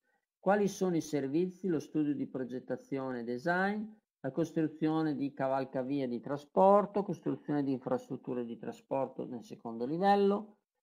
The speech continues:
controllo intelligente della sicurezza e delle comunicazioni, eh, tra i vari dispositivi di, eh, movimento, consegna del materiale rotabile, messa in servizio della supervisione dell'installazione che mette in funzione l'oggetto,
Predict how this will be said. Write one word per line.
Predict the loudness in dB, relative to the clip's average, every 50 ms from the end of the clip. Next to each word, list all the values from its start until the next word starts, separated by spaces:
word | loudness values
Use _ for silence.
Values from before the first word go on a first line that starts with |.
| _
controllo | _ 2 2 2 2 4 4 6 6 6 6
intelligente | 4 2 2 2 2 2 0 0 0 0 2 0 0 -2 -2 -2
della | 0 0 -2
sicurezza | -2 -2 -6 -6 -2 0 2 2 2 2 0 -2 -4
e | -4
delle | -2 -2 -4 -4
comunicazioni, | -4 -4 -2 -2 -2 -4 -4 -4 -6 -6 -4 -2 0 2 2 2 0 0 -2 -2 -4 -6 -8
eh, | -12 -16 -10
tra | -6 -2 -2
i | -2
vari | 0 0 0 0 0 0 -2 -4 -8
dispositivi | -8 -12 -12 -12 -10 -10 -10 -10 -10 -8 -6 -4 -4 -4 -4 -6 -6
di, | -6 -6 -6 -8 -10 -14
eh, | -12 -12 -10 -10
movimento, | -10 -10 -8 -6 -4 -2 -2 0 0 0 0 -2 -2 -4 -4 -4 -6 -8 -16 _ _ _ _ _ _ _ _ _ _ _
consegna | 2 2 4 4 2 2 4 4 4 4 4 2 0 0
del | 0 2 2
materiale | 0 0 0 0 0 2 4 6 6 8 8 8 6 4 2
rotabile, | -2 -2 -2 0 2 2 4 4 4 2 2 0 0 -2 -2 -4 -8 -14 _ _ _ _ _
messa | -2 0 0 0 0 0 0 0 2
in | 2 4 4 2
servizio | 0 0 0 0 0 0 0 0 0 -2 -2 -4 -4 -2
della | -2 0 0 0 0 0
supervisione | -2 -4 -8 -6 -4 -4 -2 -2 -2 -2 -2 -2 -2 0 0 -2 -2 -2
dell'installazione | -2 -4 -4 -4 -6 -6 -4 -4 -2 -2 -2 -4 -4 -2 -2 -2 -2 -2 -4 -4 -4 -6 -8 -8
che | -6 -4 -2
mette | -2 -2 -4 -4 -4
in | -8 -6
funzione | -4 -4 -4 -4 -4 -4 -4 -4 -2 -2 -2
l'oggetto, | -2 -2 -4 -2 0 0 0 0 0 -2 -6 -6 -4 -4 -4 -6 -12